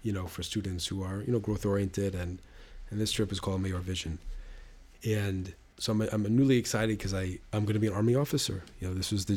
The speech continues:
this was really the dream. This was happening, and, you know, I'm gonna, it's financially gonna be fantastic in the sense that, you know, we're gonna save all this money and gonna have a job and a monthly stipend, all sorts of cool things like that. And I,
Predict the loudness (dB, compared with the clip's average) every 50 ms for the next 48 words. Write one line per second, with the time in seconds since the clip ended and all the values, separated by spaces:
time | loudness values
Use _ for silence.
0 | 0 0 -2 0 0 0 0 0 0 0 2 2 2 2 2 2 2 2 2 0
1 | -2 -4 -8 -8 -6 -6 -6 -4 -4 -4 -2 0 0 0 0 0 -2 -4 -4 -6
2 | -8 -10 -12 -16 -20 -20 -20 -20 -20 -20 -20 -20 -20 -12 -8 -6 -4 -4 -4 -6
3 | -8 -10 -10 -10 -8 -8 -8 -8 -6 -8 -8 -6 -8 -8 -8 -8 -10 -10 -12 -14
4 | -16 -12 -8 -8 -6 -6 -6 -6 -6 -6 -6 -6 -4 -4 -4 -2 -2 -4 -4 -2
5 | -4 -2 0 2 2 2 2 4 2 2 2 2 0 0 0 0 0 0 0 -2
6 | -4 -4 -6 -6 -6 -6 -6 -6 -6 -6 -8 -8 -10 -12 -10 -10 -8 -8 -10 -8
7 | -4 0 2 2 2 2 0 -2 -2 -2 -4 -6 -6 -2 2 4 4 6 6 4
8 | 4 2 -2 -4 -6 -8 -10 -12 -12 -10 -8 -8 -6 -6 -6 -6 -2 -2 0 0
9 | 0 0 0 -2 -2 -4 -4 -8 -10 -8 -6 -4 -2 -2 -2 -4 -4 -6 -6 -2
10 | 0 2 2 2 4 2 2 2 2 0 0 -2 -4 -4 -6 -6 -6 -4 -4 -4
11 | -2 -4 -4 -4 -4 -6 -8 -6 -6 -6 -6 -6 -8 -12 -20 -20 -20 -20 -20 -20
12 | -20 -20 -20 -20 _ _ -20 -12 -8 -6 -4 -4 -2 -4 -4 -6